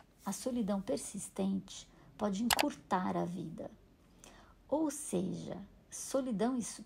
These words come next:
doença estão associadas. Aumentando as chances de mortalidade precoce em comparação a grupo de pessoas que não se sentem sós. Então, como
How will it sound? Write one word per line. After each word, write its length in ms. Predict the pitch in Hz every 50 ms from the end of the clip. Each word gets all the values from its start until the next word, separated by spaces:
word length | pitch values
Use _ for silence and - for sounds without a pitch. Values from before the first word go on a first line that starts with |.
| -
doença 720 | 196 175 220 220 202 202 208 226 220 220 - - - 165 - - - -
estão 500 | 226 220 - - - - - 175 185 190 - -
associadas. 1300 | - 185 208 226 - - 247 220 - - - - 147 - - - - - - - - - - - - - - - - - - - - - - - - - - - - - - -
Aumentando 720 | 190 208 226 240 262 262 277 269 - 214 202 208 196 208
as 200 | 214 220 214 -
chances 520 | - - - 240 285 277 285 - 269 233 202
de 120 | 190 240
mortalidade 880 | 226 233 233 226 233 - 220 214 208 214 190 175 175 165 165 175 165 180 165 -
precoce 960 | - - 269 262 - - - - 190 185 180 180 175 - - - - - 262 277 - - - - - - - - - - - - - - - -
em 200 | 262 285 311 302
comparação 840 | - - 269 240 254 254 226 226 196 - - - - 220 220 220 214 214 -
a 120 | 214 226
grupo 400 | 196 175 170 208 247 233 - 254
de 120 | 208 190 208
pessoas 680 | - - 190 170 - - 226 220 226 220 196 185 170
que 120 | - - 240
não 260 | 226 220 226 247 247
se 160 | 240 - 247
sentem 440 | - - 208 202 202 - 226 226 220
sós. 600 | - - - - 165 175 180 - - - - - - - - - - -
Então, 600 | 254 247 233 220 - - 247 240 233 220 214 214 - - -
como 720 | - - 269 294 320 330 302 254 220 208 226 214 208 220